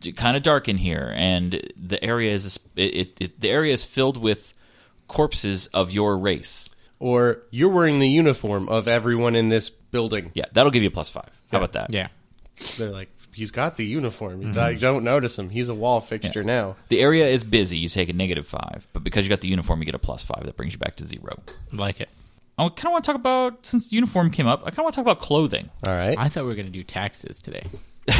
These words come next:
Speaker 1: Just how taxes work
Speaker 3: Yeah.
Speaker 1: in our system. We're never gonna do
Speaker 3: Or
Speaker 1: that.
Speaker 3: sanitation.
Speaker 1: That'll be, that'll be
Speaker 2: I'm willing to do
Speaker 1: adventure,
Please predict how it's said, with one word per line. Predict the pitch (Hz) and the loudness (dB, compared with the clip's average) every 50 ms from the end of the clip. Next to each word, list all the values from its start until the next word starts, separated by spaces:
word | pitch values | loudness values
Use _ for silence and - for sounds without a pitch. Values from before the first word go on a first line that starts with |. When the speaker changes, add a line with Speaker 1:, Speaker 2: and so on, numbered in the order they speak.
| - - - - - - - - - - - - - - - 202 - - - 240 226 160 - 262 - - - 240 - - - | 2 0 -4 -6 -12 -14 -16 -18 -20 -20 -20 -20 -10 2 2 2 2 2 -4 -4 -4 -4 -6 -6 -8 -4 -4 -4 -4 -4 -4
Speaker 1:
Just | - - - - - | -4 -4 -2 0 2
how | 143 143 | 2 2
taxes | 135 - 127 110 127 - - 131 131 | 4 4 2 2 2 0 -2 -6 -2
work | 131 131 135 | -2 -2 0
Speaker 3:
Yeah. | - | 0
Speaker 1:
in | 135 131 | 0 0
our | 127 | 0
system. | - 135 131 - - 139 156 - - - - - - - | -2 -4 -8 -6 -6 -10 -10 -10 -14 -18 -20 -20 -10 -2
We're | - 117 113 | 2 2 4
never | 107 101 98 92 90 85 80 78 | 4 4 4 4 4 4 2 0
gonna | 76 73 76 73 | -2 -2 -2 -2
do | - - - | -6 -6 -8
Speaker 3:
Or | - | -6
Speaker 1:
that. | - - | -2 0
Speaker 3:
sanitation. | 123 117 110 107 - - 101 98 101 - - 98 95 95 | 2 2 2 2 0 -2 -2 -2 -2 -4 -4 -6 -2 2
Speaker 1:
That'll | 104 104 117 107 | 6 6 6 6
be, | 110 120 110 107 104 104 101 98 90 60 50 52 - - - - | 4 4 4 4 4 4 4 4 2 0 0 -4 -8 -8 -10 -4
that'll | - 101 107 107 101 | 2 4 4 4 4
be | 92 92 98 90 87 87 85 82 80 - - _ _ - | 2 2 2 2 4 2 2 0 0 -2 -6 _ _ -8
Speaker 2:
I'm | - 127 127 127 | -6 -4 -2 0
willing | 123 120 120 | 4 4 4
to | 113 | 6
do | 110 110 | 6 6
Speaker 1:
adventure, | 113 110 101 92 - | 6 6 4 2 -2